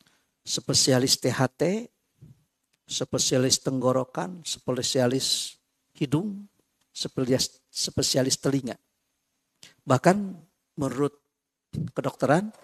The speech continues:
hidung itu pun dibagi dua, spesial, spesialisnya itu. Ada hidung bagian kiri, ada hidung bagian kanan. Jadi ketika seorang ada problem hidung bagian kanan, jangan salah pilih dokter. Der ka dokter anu spesialis kiri.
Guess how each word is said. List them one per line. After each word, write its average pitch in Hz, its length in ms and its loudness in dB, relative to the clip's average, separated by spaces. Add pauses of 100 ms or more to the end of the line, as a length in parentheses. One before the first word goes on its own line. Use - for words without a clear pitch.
(340)
hidung 156 400 4
itu 151 240 0
pun 190 320 0 (320)
dibagi 135 400 2
dua, 135 320 -4 (140)
spesial, 127 760 0
spesialisnya 139 800 2
itu. 131 160 -14 (400)
Ada 135 240 4
hidung 147 400 4
bagian 131 320 4
kiri, 208 320 0 (160)
ada 127 160 -6
hidung 135 320 -2
bagian 120 320 0
kanan. 117 240 -10 (1200)
Jadi 135 240 0
ketika 147 320 2
seorang 143 400 0
ada 139 240 -2
problem 202 480 4
hidung 139 320 -2
bagian 127 320 2
kanan, 135 400 -2
jangan 123 320 0
salah 160 320 2
pilih 160 240 2
dokter. 156 320 -2 (1300)
Der 165 240 6
ka 156 80 2
dokter 143 400 2
anu 165 240 0
spesialis 135 640 0
kiri. 196 320 6